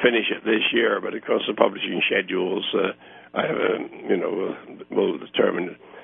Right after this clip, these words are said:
Incidentally, the thing I'm also most involved with now,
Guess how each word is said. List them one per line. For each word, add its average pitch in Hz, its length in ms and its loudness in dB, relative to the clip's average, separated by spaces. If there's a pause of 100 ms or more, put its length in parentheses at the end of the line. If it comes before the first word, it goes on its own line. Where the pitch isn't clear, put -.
(1400)
Incidentally, 123 540 4
the 110 180 0
thing 143 160 4
I'm 117 220 4
also 123 420 4
most 107 300 4
involved 98 560 4
with 95 100 0
now, 95 640 2